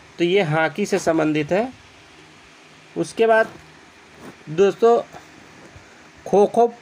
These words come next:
पोस्ट की ज़मीन से ऊंचाई। तो साथियों, इसका राइट उत्तर हो जाता है खो खो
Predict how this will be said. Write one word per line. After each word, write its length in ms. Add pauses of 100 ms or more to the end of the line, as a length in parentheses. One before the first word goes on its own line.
(580)
पोस्ट 340
की 140
ज़मीन 360
से 140
ऊंचाई। 480 (640)
तो 100
साथियों, 440
इसका 220
राइट 300
उत्तर 240
हो 100
जाता 280
है 120
खो 220
खो 260